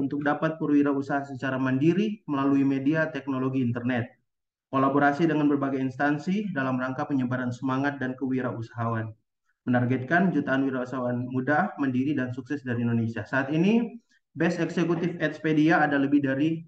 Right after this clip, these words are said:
dua puluh kota, dan nanti, eh, dua puluh kota ini akan dimuat di dashboard website, eh, ketika teman-teman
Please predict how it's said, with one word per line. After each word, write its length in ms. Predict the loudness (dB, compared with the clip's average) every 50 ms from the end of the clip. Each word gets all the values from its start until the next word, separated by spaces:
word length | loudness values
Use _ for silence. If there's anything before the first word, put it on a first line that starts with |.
| _ -4
dua 160 | -2 0 0
puluh 240 | 0 0 -2 -2 -2
kota, 480 | -4 -2 0 2 2 2 0 -2 -8 -12 -18 _ _
dan 160 | -4 -2 0
nanti, 400 | 2 2 0 0 0 0 0 2
eh, 120 | 2 2
dua 120 | 2 2 2 2
puluh 200 | 0 -2 -2 -4
kota 160 | -6 -4 -2
ini 160 | -2 0 0
akan 240 | -2 -2 -2 -2 -2
dimuat 400 | -2 -2 -2 -2 -4 -4 -4 -2
di 160 | -4 -2 0
dashboard 640 | 0 0 0 0 -2 -4 -2 -2 0 -2 -2 -4 -4
website, 400 | -6 -6 -6 -6 -6 -6 -6 -8 -10 -18 _ _ _ _ -6
eh, 140 | -2 -2 -2
ketika 400 | -2 -2 -4 -4 -2 -2 -2 0
teman-teman 560 | 2 2 2 2 2 2 2 0 0 -2 -4